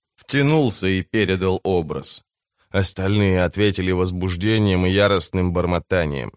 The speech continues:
Он успокоил их одной мыслью и двинулся вперёд. Место, куда его вёл образ, было небольшой щелью в скале. Собственно, попасть туда можно было лишь сверху.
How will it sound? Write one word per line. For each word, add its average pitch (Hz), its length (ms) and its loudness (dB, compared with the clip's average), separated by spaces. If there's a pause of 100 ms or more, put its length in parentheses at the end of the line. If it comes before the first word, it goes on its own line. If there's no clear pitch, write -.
(440)
Он 165 180 0
успокоил 170 640 0
их 131 160 -2
одной 120 280 0
мыслью 107 640 0 (100)
и 123 140 0
двинулся 87 500 -2
вперёд. - 380 -8 (960)
Место, 101 440 2
куда 95 280 0
его 90 200 4
вёл 92 320 0
образ, 90 520 0
было 120 260 0
небольшой 113 560 0
щелью 85 460 0
в - 80 -10
скале. 62 400 -8 (360)
Собственно, 147 580 -2
попасть 135 420 -2
туда 123 200 0
можно 120 300 0
было 113 240 0
лишь 110 260 0
сверху. 87 640 -6